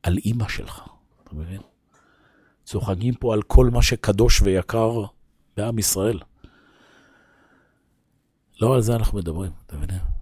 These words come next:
צחוק טוב, זה היכולת של בן אדם לעזור לאנשים דרך הצחוק.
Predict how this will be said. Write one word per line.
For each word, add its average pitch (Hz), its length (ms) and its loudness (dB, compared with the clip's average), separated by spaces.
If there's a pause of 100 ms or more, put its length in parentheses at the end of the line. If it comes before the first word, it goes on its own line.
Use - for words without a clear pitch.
(760)
צחוק - 400 6
טוב, 135 300 10 (680)
זה - 180 -12
היכולת 110 480 2
של - 140 -6
בן 87 200 6
אדם 95 320 -4 (760)
לעזור 92 600 2
לאנשים 92 420 -6
דרך 87 260 -6
הצחוק. - 500 0